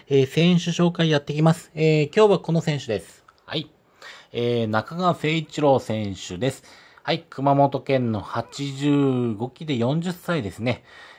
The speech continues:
えー、今回が、えー、二回目の出場になります。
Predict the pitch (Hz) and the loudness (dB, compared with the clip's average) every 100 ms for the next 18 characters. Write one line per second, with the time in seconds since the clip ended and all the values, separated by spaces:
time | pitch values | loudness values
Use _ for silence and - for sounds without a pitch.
0 | - 113 110 107 107 101 98 95 92 90 | -8 -4 -4 -4 -4 -4 -4 -6 -6 -8
1 | 90 95 101 143 143 - - 113 107 147 | -6 -6 -2 0 -2 -4 -2 0 0 -4
2 | 131 117 117 117 151 165 170 170 151 - | -2 -2 0 2 4 4 4 2 0 -4
3 | 135 131 123 113 131 151 - - | -4 -2 -2 0 0 0 -2 -20